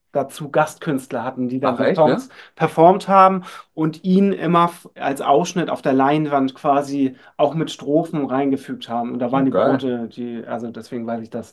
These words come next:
Speaker 2: Brote waren auch da.
Speaker 1: Genau, Fett
Speaker 2: Ja,
Speaker 1: Brot war
Speaker 2: schön.
Speaker 1: dann auch da.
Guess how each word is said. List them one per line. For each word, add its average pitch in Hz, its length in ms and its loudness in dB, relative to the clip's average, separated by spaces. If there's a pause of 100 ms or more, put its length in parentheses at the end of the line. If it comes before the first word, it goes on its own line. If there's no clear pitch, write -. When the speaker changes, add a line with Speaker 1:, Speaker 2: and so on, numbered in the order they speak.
(120)
Speaker 2:
Brote 160 200 8
waren 147 140 8
auch 139 140 4
da. 127 100 -2
Speaker 1:
Genau, 131 260 2
Fett - 180 -8
Speaker 2:
Ja, 127 120 4
Speaker 1:
Brot 123 160 -4
war 123 80 -2
Speaker 2:
schön. 120 80 -2
Speaker 1:
dann 117 120 -6
auch 117 120 -8
da. 117 320 -8